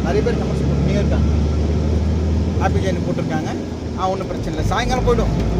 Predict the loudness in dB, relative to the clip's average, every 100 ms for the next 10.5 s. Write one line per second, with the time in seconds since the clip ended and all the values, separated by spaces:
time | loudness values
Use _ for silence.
0 | 2 2 2 2 2 2 2 2 2 2
1 | 2 2 0 0 0 0 0 0 0 -2
2 | 0 0 0 0 0 0 0 -2 -4 -4
3 | -4 -4 -4 -4 -4 -4 -4 -2 0 0
4 | 0 0 0 -2 -4 -4 -2 -2 -2 0
5 | 2 2 0 2 2 2 -2 -4 -4 -4
6 | -4 -4 -4 -4 -4 -2 -2 0 0 0
7 | -2 -4 -4 -4 -4 -4 -4 -4 -2 0
8 | 0 0 -2 -4 -6 -6 -6 -4 -4 -2
9 | -2 -2 -4 -4 -4 -2 -2 -2 -2 -2
10 | -4 -4 -4 -4